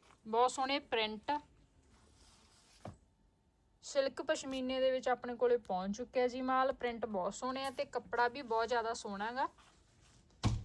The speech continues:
ਦੇਖੋ ਜੀ, ਬਹੁਤ ਸੋਹਣੇ ਸੋਹਣੇ ਕਲਰ ਤੇ ਬਹੁਤ ਸੋਹਣੇ ਸੋਹਣੇ ਪ੍ਰਿੰਟ ਤੇ ਬਹੁਤ ਹੀ ਜ਼ਿਆਦਾ ਸੋਹਣਾ ਫੈਬਰਿਕ ਆਪਣੇ ਕੋਲੇ ਪਹੁੰਚ ਚੁੱਕਿਆ ਜੀ।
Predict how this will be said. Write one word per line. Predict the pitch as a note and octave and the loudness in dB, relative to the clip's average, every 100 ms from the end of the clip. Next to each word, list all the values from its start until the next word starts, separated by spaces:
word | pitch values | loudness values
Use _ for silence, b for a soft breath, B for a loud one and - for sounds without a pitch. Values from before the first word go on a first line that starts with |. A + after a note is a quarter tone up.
| - - - - - _ _ | -10 -20 -20 -20 -20 _ _
ਦੇਖੋ | G#3 G#3+ G3 | -6 -6 -8
ਜੀ, | E3 D#3 - - - _ - _ _ - - | -10 -14 -20 -20 -20 _ -20 _ _ -20 -6
ਬਹੁਤ | A3+ B3 C#4 | 2 4 4
ਸੋਹਣੇ | - C4 C#4 | 2 -2 -2
ਸੋਹਣੇ | D4 C4+ C#4+ | -4 -4 -4
ਕਲਰ | C#4 A#3 A#3 B3+ C#4 | 0 0 2 2 0
ਤੇ | D4+ | -6
ਬਹੁਤ | A#3+ A#3 B3+ | 0 0 2
ਸੋਹਣੇ | C4+ C4 | -2 -6
ਸੋਹਣੇ | C4 C4 C4+ | -6 -6 -6
ਪ੍ਰਿੰਟ | C#4 A3+ A3 A3+ - D4 D#4+ - - - - - - | -6 -4 -4 -6 0 2 2 -4 -20 -20 -20 -14 -4
ਤੇ | D4 | -2
ਬਹੁਤ | C4+ A#3 A#3+ B3 B3 D4 D#4 D#4 | -2 2 6 8 6 2 0 -4
ਹੀ | C4+ C4+ D4 | -6 -6 -6
ਜ਼ਿਆਦਾ | A#3 A#3 G#3+ A#3 | 2 2 4 4
ਸੋਹਣਾ | A#3+ A#3 A3 B3+ | 2 -2 -2 -2
ਫੈਬਰਿਕ | - G3+ F#3+ A3 C#4+ - - b b b b - | 0 -2 -2 -4 -4 -6 -20 b b b b -2
ਆਪਣੇ | A3 - B3 | -2 -2 2
ਕੋਲੇ | B3 B3 A#3+ | 6 6 6
ਪਹੁੰਚ | G#3+ F#3+ G3+ | 2 -2 -2
ਚੁੱਕਿਆ | B3+ A#3+ C4 C4 | -8 -2 2 2
ਜੀ। | C#4+ D#4 | 0 -6